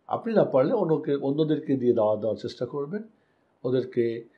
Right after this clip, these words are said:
ওদের হেদায়েতের দোয়া করবেন। তবে অবশ্যই, আর যদি কোনোভাবে আপনি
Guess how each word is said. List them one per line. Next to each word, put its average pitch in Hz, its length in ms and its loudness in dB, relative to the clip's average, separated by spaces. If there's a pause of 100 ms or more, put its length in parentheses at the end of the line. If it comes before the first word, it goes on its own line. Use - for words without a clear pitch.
(240)
ওদের 139 240 6
হেদায়েতের 156 380 8
দোয়া 117 220 2
করবেন। 147 400 0 (460)
তবে 107 160 -2
অবশ্যই, 147 400 2
আর 123 140 6
যদি 196 180 2
কোনোভাবে 190 640 4 (440)
আপনি 120 440 -4